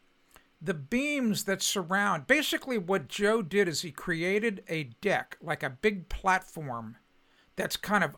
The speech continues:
up in the air, and it resembles like a table, just like a table you might have in your kitchen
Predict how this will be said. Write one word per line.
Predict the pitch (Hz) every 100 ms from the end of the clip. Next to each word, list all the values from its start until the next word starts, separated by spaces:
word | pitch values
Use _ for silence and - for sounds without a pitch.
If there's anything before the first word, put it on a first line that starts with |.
| -
up | 226 233
in | 294
the | 294 285
air, | 180 151 139 -
and | 180 185
it | 170
resembles | 165 - 208 214 226 214
like | 202 202
a | 220
table, | - 262 320 151 -
just | 175 208
like | 196
a | 190
table | - 180 185 202
you | 208
might | 202 180
have | 190
in | 196
your | 208
kitchen | 208 180 143 165 170